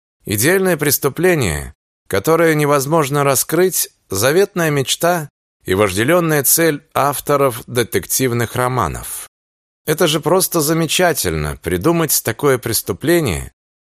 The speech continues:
чтобы слушатели до последней или предпоследней страницы терялись бы в догадках, а, закончив прослушивание, хлопали бы себя по лбу и восклицали:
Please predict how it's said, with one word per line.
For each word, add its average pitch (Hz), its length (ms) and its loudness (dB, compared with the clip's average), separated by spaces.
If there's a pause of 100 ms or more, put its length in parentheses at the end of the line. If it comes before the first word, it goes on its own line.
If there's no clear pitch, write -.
чтобы 143 580 2
слушатели 160 680 0
до 139 160 0
последней 165 880 0 (320)
или 175 240 2
предпоследней 147 960 0
страницы 131 880 -2 (420)
терялись 147 460 2
бы 147 120 0
в 135 80 -2
догадках, 143 760 -2 (360)
а, 95 120 -2
закончив 131 580 0
прослушивание, 156 960 0
хлопали 170 520 0
бы 151 140 0
себя 147 320 0
по 170 320 0
лбу 156 480 0
и 147 120 2
восклицали: 131 800 0